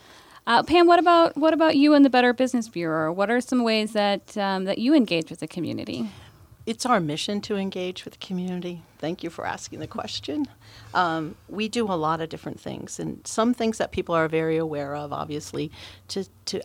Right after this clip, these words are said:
Speaker 2: actually come to our website and file a complaint. Um, but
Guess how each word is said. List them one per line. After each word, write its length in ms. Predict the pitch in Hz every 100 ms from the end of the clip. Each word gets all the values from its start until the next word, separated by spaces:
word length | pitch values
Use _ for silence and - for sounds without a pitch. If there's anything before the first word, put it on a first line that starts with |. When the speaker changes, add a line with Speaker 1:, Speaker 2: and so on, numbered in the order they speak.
| -
Speaker 2:
actually 300 | - 170 160
come 240 | - 160
to 140 | -
our 120 | 170 160
website 480 | 151 156 165 165
and 120 | 165 170
file 260 | 127 143
a 60 | 156
complaint. 720 | - 170 - 131 131 151 - - _ - - - -
Um, 220 | 170 165
but 220 | 175 151